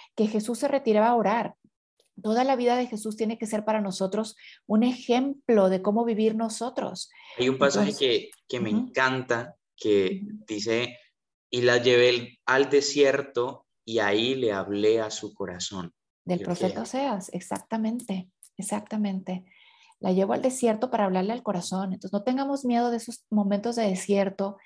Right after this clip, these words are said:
Speaker 1: de silencio. ¿Qué me voy a encontrar? Te vas a encontrar al Señor.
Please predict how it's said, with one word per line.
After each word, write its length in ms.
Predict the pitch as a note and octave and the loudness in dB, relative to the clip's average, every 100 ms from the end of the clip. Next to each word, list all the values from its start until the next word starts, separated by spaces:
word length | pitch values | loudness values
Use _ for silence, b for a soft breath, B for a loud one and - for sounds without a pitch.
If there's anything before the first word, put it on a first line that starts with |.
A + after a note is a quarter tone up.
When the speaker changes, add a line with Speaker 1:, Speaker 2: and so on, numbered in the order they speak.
| B B B B - | B B B B -6
Speaker 1:
de 380 | F#3 F#3+ F#3 F#3 | 2 4 2 0
silencio. 760 | G3 G3 F#3+ G#3+ A3+ G#3+ G#3 F#3+ | 0 4 6 4 2 0 -2 -2
¿Qué 100 | A3 | -2
me 80 | |
voy 160 | C#4 C#4 | 0 0
a 40 | |
encontrar? 560 | C#4 C4 G#3+ G#3+ G3+ - b b _ _ | -2 -2 -2 2 0 0 b b _ _
Te 80 | - | -10
vas 100 | F3+ | -8
a 40 | A#3 | -6
encontrar 320 | A#3+ G#3 A3+ | -6 -4 -4
al 100 | B3+ | -4
Señor. 640 | - E3+ F3+ B3 B3+ - | -8 -4 -4 -4 -6 -10